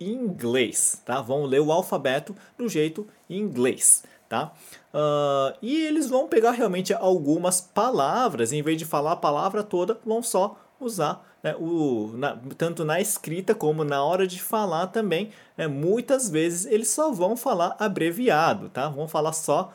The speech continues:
a letra, tá? Ah, do alfabeto nosso,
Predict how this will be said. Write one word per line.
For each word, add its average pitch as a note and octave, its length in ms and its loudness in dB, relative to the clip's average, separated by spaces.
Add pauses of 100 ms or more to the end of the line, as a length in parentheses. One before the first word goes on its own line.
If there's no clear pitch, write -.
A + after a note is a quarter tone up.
(260)
a A3 260 0
letra, C#3+ 680 0 (380)
tá? C#3+ 300 -2
Ah, A2 380 -2
do A#2+ 220 -2
alfabeto A#2+ 800 0
nosso, A2+ 580 -2